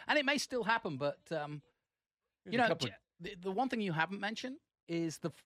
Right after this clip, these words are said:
Speaker 1: is the, if you remember, two things, actually. Haas, when they came in, were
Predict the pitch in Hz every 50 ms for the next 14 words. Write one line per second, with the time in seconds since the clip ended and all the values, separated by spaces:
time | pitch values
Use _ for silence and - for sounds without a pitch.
0 | _ - 151 135 - - 151 - - 151 143 - 165 170 165 165 156 147 156 202
1 | 240 214 135 110 104 104 104 - - - 233 - - 107 87 - 113 - - -
2 | 98 101 - - _ _ _ _ - 185 208 226 - - - - - - _ _
3 | _ _ _ _ _ _ _ _ - 165 156 147 143 - - 156 151 147 147 139
4 | 131 127 127 120 - _ _ _ _ _ _ _ _ _ _ _ _ _ _ 151
5 | 143 160 165 165 156 156 151 147 143 139 139 139 135 135 131 135